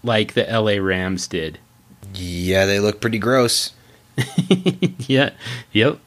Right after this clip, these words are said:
Speaker 1: Exactly. And, uh, that's one that we're gonna shy away from,
Speaker 2: <laughs>
Speaker 1: and I think that it's going, going to end up being at least a little bit of a mistake.
Speaker 2: Yeah, I mean, you get a couple receivers and maybe even a good running back on that team,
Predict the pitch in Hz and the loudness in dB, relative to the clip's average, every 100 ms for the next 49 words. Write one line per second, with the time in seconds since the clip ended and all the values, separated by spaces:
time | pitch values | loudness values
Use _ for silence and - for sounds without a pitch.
0 | - 117 104 107 110 107 95 90 90 - | -6 -4 -2 0 0 -2 -4 -6 -6 -20
1 | _ _ - 107 104 107 104 101 98 98 | _ _ -2 0 0 0 2 2 2 0
2 | 92 98 107 110 113 - - - - _ | -2 0 2 2 0 -6 -14 -20 -20 _
3 | 117 113 120 120 120 117 104 110 107 110 | -4 0 2 2 2 2 0 0 2 2
4 | 104 - 113 107 104 101 123 - 143 165 | 0 0 2 2 2 2 2 2 0 0
5 | 175 - - 101 101 98 95 95 - 113 | -2 -8 -6 0 0 0 -2 -4 -2 -4
6 | 110 104 107 - 117 113 107 98 _ - | -2 0 0 0 -2 0 -2 -6 _ -2
7 | 110 110 117 107 107 107 104 104 104 110 | 0 0 0 0 0 -4 -2 -2 -2 -2
8 | 113 113 110 110 - - 131 143 139 135 | 0 0 0 -2 -6 -2 2 2 2 2
9 | 113 123 117 113 107 104 98 98 92 - | 2 4 4 2 2 0 0 -2 -4 -6
10 | - 78 69 - _ _ - - - - | -6 -8 -8 -18 _ _ -20 -20 -20 -20
11 | _ _ _ _ 104 135 120 113 120 123 | _ _ _ _ 0 2 4 2 2 2
12 | 123 127 123 113 104 101 - 120 123 123 | 2 0 0 -2 0 0 0 0 2 2
13 | 117 - - - 104 98 98 101 107 107 | 0 -2 -4 -6 -4 -2 0 0 2 2
14 | 104 95 85 87 104 92 85 92 107 120 | 2 0 0 0 0 0 0 0 2 2
15 | 127 123 123 127 - - 135 147 | 0 -2 0 0 0 -2 -2 -2